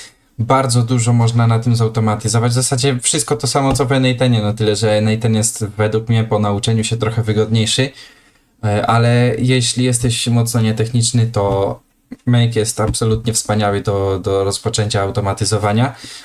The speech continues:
Bardzo dużo rzeczy można tutaj zautomatyzować, no, relatywnie niewielkim kosztem, tak?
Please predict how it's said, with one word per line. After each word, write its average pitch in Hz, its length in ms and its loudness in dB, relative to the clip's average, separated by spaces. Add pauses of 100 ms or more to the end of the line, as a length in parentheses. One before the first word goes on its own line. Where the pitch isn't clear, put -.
(120)
Bardzo 120 240 2
dużo 117 280 2
rzeczy 113 260 0
można 107 260 2
tutaj - 280 -6
zautomatyzować, 110 920 -2 (140)
no, 127 200 2
relatywnie 120 500 0
niewielkim 117 420 2
kosztem, 107 320 -2
tak? 117 240 -2